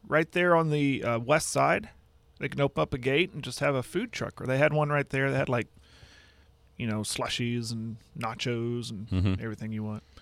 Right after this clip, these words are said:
Speaker 2: Very cool.
Speaker 1: Yeah, it's, it's a, it's very, it's incredible. I mean, you knew what the pool was, which was a fine pool, but to s-, remember what it was, to see what it is now, absolutely top-notch incredible.
Speaker 2: Probably a totally different experience.
Speaker 1: Totally different.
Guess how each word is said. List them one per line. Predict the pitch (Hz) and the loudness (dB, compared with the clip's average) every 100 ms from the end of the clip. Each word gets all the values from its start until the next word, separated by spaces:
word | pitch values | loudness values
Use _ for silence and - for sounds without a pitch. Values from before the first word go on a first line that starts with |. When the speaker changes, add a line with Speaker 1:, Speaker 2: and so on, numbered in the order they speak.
| - - - | -20 -12 0
Speaker 2:
Very | 104 | 0
cool. | 101 80 - - | 2 0 0 2
Speaker 1:
Yeah, | 120 | 2
it's, | 117 131 | 4 0
it's | - 123 - | -4 -6 -4
a, | 117 113 - | -6 -8 -4
it's | 143 139 | 0 0
very, | 113 135 127 | 2 2 2
it's | - - | 0 -6
incredible. | 127 127 - 170 165 135 | -6 -4 2 6 6 4
I | 139 | 2
mean, | 143 127 117 - - | 0 0 -4 -12 -8
you | 139 | -2
knew | 160 180 | 4 6
what | 165 | 4
the | - | 2
pool | 165 151 | 2 2
was, | 123 143 113 113 | 6 6 4 0
which | 139 147 | -6 -6
was | 143 | -6
a | 131 | -4
fine | 170 170 143 | -4 -2 -2
pool, | 104 98 - - - - - - - | -4 -4 -10 -20 -20 -20 -20 -16 -12
but | 117 | -10
to | - | -6
s-, | - - | -6 -6
remember | 127 156 151 | 0 0 4
what | 143 | 4
it | 120 | 4
was, | 120 143 127 117 - | 4 4 4 0 -4
to | 120 | -4
see | - | 0
what | 143 123 | 2 2
it | 123 | -2
is | 110 | -2
now, | 113 117 127 131 - _ _ _ - _ - - | 0 2 0 -2 -12 _ _ _ -20 _ -18 -4
absolutely | 170 165 139 147 113 | 4 4 4 0 -2
top-notch | - 127 120 113 - | 0 -2 -2 -4 -4
incredible. | 117 - - - | -8 -10 -8 0
Speaker 2:
Probably | 78 80 78 | 2 4 0
a | |
totally | - 82 82 85 85 85 | 0 0 0 0 2 2
different | 82 - 85 | 0 0 -2
experience. | 78 - - | -4 -6 -2
Speaker 1:
Totally | 185 180 151 | 2 4 4
different. | 120 107 - - | 2 -4 -6 -14